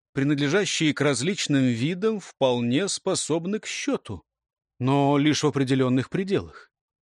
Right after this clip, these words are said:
Специалисты выяснили, что, например, кролик умеет считать только до четырех.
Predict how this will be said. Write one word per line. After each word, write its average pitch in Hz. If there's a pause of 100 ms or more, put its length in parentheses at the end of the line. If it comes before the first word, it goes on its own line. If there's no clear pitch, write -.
(140)
Специалисты 120
выяснили, 190
что, 151
например, 151
кролик 220
умеет 214
считать 208
только 202
до 175
четырех. 160